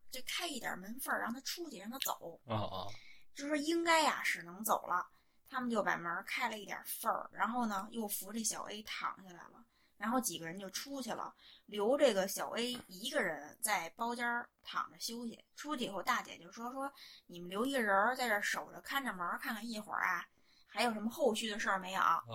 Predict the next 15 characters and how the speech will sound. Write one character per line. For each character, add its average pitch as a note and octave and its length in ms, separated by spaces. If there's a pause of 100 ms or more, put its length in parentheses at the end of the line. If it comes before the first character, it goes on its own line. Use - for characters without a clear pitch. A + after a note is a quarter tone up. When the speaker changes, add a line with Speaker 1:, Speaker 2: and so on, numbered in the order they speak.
(320)
Speaker 1:
然 G#3 100
后 B3 60
这 C4+ 120
网 G#3+ 220
友 C#4+ 80 (160)
呢， G3+ 240 (140)
就 F#3+ 120
拿 F3+ 200
了 G3+ 80
把 G3 120
椅 F#3 340
子， E3+ 260
背 B3 200
对 G3+ 180
着 E3+ 240